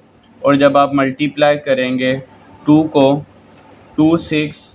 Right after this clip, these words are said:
फ़ाइव ज़ीरो से तो आपके पास आ जाएगा फ़ाइव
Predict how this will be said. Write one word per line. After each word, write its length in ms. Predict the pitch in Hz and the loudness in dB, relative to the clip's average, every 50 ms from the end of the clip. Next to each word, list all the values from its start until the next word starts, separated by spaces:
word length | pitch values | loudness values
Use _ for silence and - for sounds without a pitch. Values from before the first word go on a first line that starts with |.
| - - - - - - - - - - - - - - - - | -20 -20 -20 -20 -20 -20 -20 -20 -20 -20 -20 -20 -20 -20 -12 -2
फ़ाइव 320 | 139 131 135 139 151 151 143 | 0 0 0 0 -2 -4 -6
ज़ीरो 340 | 135 135 143 135 120 127 127 | -2 0 0 2 2 0 0
से 260 | 131 - 143 131 127 131 131 127 - - - - - - - - - | 0 -2 -2 0 0 -2 -4 -8 -12 -20 -20 -20 -20 -20 -20 -16 -2
तो 100 | - 131 123 | 0 2 4
आपके 360 | 98 123 127 117 - - 135 | 4 4 2 0 -4 -10 -6
पास 280 | 120 127 131 127 - 135 | 0 0 0 0 2 2
आ 100 | 123 120 | 2 2
जाएगा 400 | 117 117 120 120 117 120 120 123 | 2 2 0 0 2 2 2 2
फ़ाइव 500 | 120 - - 127 117 120 123 139 139 | 0 0 0 2 2 2 2 0 -2